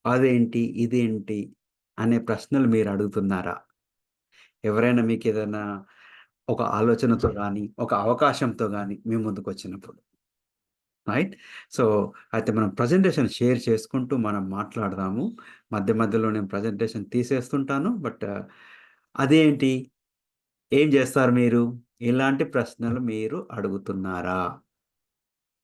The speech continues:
ఇలా గనుక మీరు అడుగుతున్నారంటే, ఇది నా ఉద్దేశం మాత్రమే.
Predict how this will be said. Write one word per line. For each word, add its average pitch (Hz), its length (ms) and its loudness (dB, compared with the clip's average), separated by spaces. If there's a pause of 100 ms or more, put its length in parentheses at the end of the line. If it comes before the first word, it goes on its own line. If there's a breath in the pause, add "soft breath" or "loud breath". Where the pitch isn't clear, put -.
(1500)
ఇలా 156 380 0
గనుక 156 340 0
మీరు 131 280 4
అడుగుతున్నారంటే, 110 1040 -2 (1300)
ఇది 113 160 2
నా 110 260 2
ఉద్దేశం 117 600 0
మాత్రమే. 110 580 -6